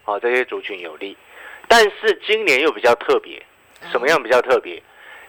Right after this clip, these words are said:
Speaker 1: 你不仅不能因为铜价下跌，啊，你就单纯，哦，全部跑去买这些类股，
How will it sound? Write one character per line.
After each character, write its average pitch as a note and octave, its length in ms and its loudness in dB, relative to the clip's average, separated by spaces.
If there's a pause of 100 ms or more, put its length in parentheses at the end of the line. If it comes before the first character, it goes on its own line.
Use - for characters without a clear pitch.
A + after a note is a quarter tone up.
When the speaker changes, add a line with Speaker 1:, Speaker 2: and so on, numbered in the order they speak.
Speaker 1:
你 D3+ 100 2
不 A#3+ 180 2
仅 F3+ 340 -4
不 B3 140 2
能 D3 260 2
因 G3 240 -2
为 F#3+ 200 6
铜 A#2+ 260 -6
价 D#3 180 2
下 C#3 300 4
跌， F2+ 400 -6
啊， G#2+ 240 -2
你 G2 100 -18
就 D3+ 120 -6
单 F#3+ 360 0
纯， A2+ 240 -8
哦， A#2+ 180 -2
全 A#2 220 -8
部 C3+ 140 -4
跑 G#2+ 120 -8
去 A2+ 120 -10
买 F#2 180 -8
这 G#2+ 160 -10
些 A2 120 -2
类 G2+ 180 -2
股， - 100 -20